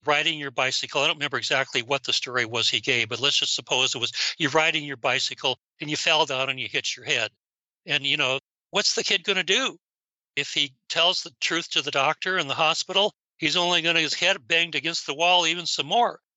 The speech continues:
So he has to go along with the story. So now the kid grows up, and how is he supposed to deal with that? You know, he didn't have any idea.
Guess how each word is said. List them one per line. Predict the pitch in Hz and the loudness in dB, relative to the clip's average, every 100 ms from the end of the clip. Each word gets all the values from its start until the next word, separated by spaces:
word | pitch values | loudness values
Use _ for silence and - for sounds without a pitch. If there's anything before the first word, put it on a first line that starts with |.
| - | -4
So | - 180 | 0 0
he | |
has | 151 190 208 - | 2 2 2 2
to | 247 | 0
go | 202 190 175 | 4 6 6
along | 151 143 139 | 4 2 2
with | 120 - | -4 -6
the | |
story. | 123 - 127 110 - _ _ _ _ _ - | -4 -2 -2 -4 -6 _ _ _ _ _ -6
So | - | -2
now | 180 185 226 | 2 4 4
the | 214 | 2
kid | - 190 165 143 | 0 0 0 -2
grows | 190 190 180 | -4 -2 0
up, | 208 180 - _ _ _ - | 4 2 0 _ _ _ -2
and | 170 156 | -2 -2
how | - 190 208 | 0 4 4
is | 220 202 | 4 2
he | 196 | 2
supposed | - 185 190 180 - | 0 0 0 0 0
to | 165 | 0
deal | 175 208 190 | 2 2 2
with | 151 | 0
that? | 139 123 120 _ _ _ _ _ _ | 2 2 0 _ _ _ _ _ _
You | - | -6
know, | 196 160 | 0 2
he | 151 196 | 2 2
didn't | 185 180 | 2 -2
have | 151 185 180 | -2 0 2
any | 170 175 175 | 2 2 4
idea. | 165 165 143 214 175 - | 4 2 2 2 0 -4